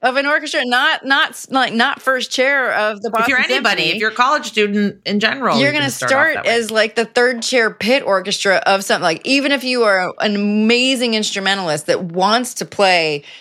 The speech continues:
Speaker 1: like, classical or instrumental music for a symphony, your gigging work is probably gonna be in the pit of musical theater or something along those lines.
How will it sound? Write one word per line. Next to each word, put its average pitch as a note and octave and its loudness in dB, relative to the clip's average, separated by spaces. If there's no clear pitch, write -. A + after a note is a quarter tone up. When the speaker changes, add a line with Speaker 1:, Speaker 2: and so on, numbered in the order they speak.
Speaker 1:
like, D#3+ -4
classical F#3 0
or F3 2
instrumental E3+ 0
music E3 0
for F#3+ 0
a D#3+ 2
symphony, E3 -2
your A3 4
gigging G3 2
work D#3+ 0
is E3+ -4
probably G#3+ 2
gonna E3+ 2
be E3 0
in D#3 0
the D3 -4
pit E3+ -2
of D#3+ 0
musical D#3+ -4
theater D3+ 0
or D#3 -2
something D#3 -4
along C#3+ 0
those C3+ -6
lines. C#3 -4